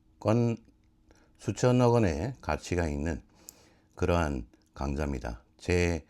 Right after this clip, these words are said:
인생의 절반을, 어, 연구하고, 음, 촬영한 강좌입니다.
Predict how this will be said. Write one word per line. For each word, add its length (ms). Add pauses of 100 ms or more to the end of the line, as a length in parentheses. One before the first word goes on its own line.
(320)
인생의 440
절반을, 760 (580)
어, 500
연구하고, 920 (340)
음, 320 (760)
촬영한 680 (140)
강좌입니다. 600